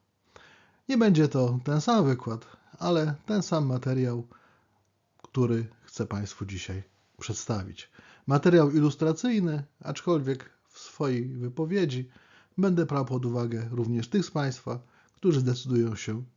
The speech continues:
wykładu posłuchać, a niekoniecznie oglądać dołączonej do niego prezentacji. Wykład zatytułowany jest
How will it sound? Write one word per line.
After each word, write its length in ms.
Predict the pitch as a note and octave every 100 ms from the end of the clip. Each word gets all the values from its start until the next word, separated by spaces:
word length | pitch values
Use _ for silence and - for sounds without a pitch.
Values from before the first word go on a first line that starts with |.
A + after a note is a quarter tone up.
| -
wykładu 560 | A#2 A#2 G#2+ G#2 G#2 - - _ -
posłuchać, 720 | C#3 - G#3+ - G#2+ - _ _ _
a 80 | D#3
niekoniecznie 720 | F#3 F3+ C#3 B2+ A#2 - A#2+ -
oglądać 680 | G3+ C#3 A#2 A2+ A2 G#2+ - -
dołączonej 540 | B2+ B2 A#2 G#2 G#2+
do 100 | G#2
niego 340 | F#2+ G2 G#2 A#2 _
prezentacji. 680 | A2+ G#2+ A#2 - F#2 - - _ _ _ _ - - - - - _
Wykład 280 | G3+ C4 A#3+ G3+ F#3+
zatytułowany 640 | F3 E3+ C#3+ C3 D3+ D3+
jest 320 | C#3+ C3 -